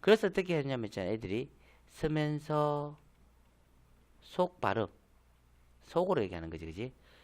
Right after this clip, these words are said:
속으로 읽으면서, 어? 혹은 속으로 내가 역할극을 하면서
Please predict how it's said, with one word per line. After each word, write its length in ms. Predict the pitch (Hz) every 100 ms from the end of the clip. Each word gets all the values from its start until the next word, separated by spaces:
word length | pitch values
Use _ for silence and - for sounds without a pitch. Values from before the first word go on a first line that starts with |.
| - -
속으로 540 | - 151 151 151 147 -
읽으면서, 1200 | - 180 170 160 143 143 139 151 151 151 151 151 151 - - - - - - - - - - -
어? 160 | 113 131 - - - - - -
혹은 160 | 135
속으로 380 | 131 160 156 147
내가 340 | 135 139 147 147 - - -
역할극을 640 | 139 - 185 156 151 143
하면서 1000 | 131 170 160 147 - 151 151 151 156